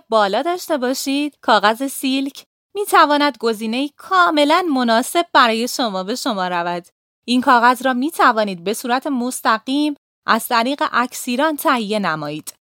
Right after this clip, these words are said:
و یا در صورت نیاز می‌توانید از لابراتور این شرکت برای چاپ عکس‌های خود بر روی کاغذ سیلک استفاده کنید. کاغذ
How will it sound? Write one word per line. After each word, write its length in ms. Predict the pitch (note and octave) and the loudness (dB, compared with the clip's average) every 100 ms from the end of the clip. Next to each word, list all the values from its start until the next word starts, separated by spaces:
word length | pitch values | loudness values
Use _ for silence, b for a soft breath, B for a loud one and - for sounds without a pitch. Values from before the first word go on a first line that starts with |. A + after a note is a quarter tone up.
| _ _ | _ _
و 120 | G3 | 0
یا 120 | G#3 F#3+ | 2 4
در 200 | G3 G3 | 4 2
صورت 360 | - G3+ A3+ | 0 -4 -2
نیاز 560 | C#4+ C4+ C4 B3+ B3+ - _ _ - | 0 0 2 0 -2 -6 _ _ -8
می‌توانید 540 | G4+ F#4+ D#4 D4 C#4+ | 0 4 6 4 2
از 180 | C#4 B3+ | 2 2
لابراتور 560 | A3+ G3+ F#3+ G3 - C4+ | 2 2 2 -2 -2 -2
این 180 | C4+ | -2
شرکت 720 | C4+ - G#3+ G3 B3 C4+ C#4 - _ _ _ | -2 -2 -2 -2 -2 0 0 -6 _ _ _
برای 520 | F#3+ G#3 A3+ C4 C4 | 2 4 2 -2 -4
چاپ 340 | - C4+ A#3+ B3+ | -2 -2 -2 -2
عکس‌های 600 | - G3 - - B3 B3+ | -4 -4 -8 -8 -6 -6
خود 340 | - B3+ G3+ | -4 -4 -2
بر 180 | F#3+ F#3 | -2 -2
روی 200 | G#3 D4 | -2 -4
کاغذ 420 | - B3+ A#3 A3+ A#3 | -2 0 0 -2 -4
سیلک 500 | - A3 A#3+ A#3+ - _ _ - | -6 -4 -4 -6 -12 _ _ -8
استفاده 580 | G3 - G3 F#3+ F#3 | -6 -4 -2 0 -2
کنید. 400 | A3+ E3+ D3+ - - _ _ _ _ - | -2 -4 -4 -12 -20 _ _ _ _ 2
کاغذ 480 | D#4 D4 D#4 F4 | 6 6 6 4